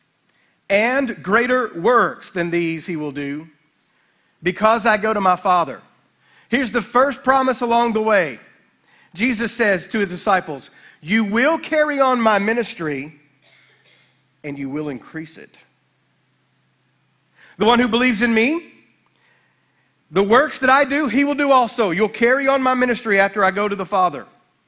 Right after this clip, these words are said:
"But you'll also increase my ministry,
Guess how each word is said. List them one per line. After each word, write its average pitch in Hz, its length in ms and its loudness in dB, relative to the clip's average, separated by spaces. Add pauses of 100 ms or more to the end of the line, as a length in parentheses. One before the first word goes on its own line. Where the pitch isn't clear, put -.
(840)
"But 254 100 2
you'll 254 140 6
also 302 280 4
increase 285 380 -2
my 240 140 4
ministry, 180 500 -4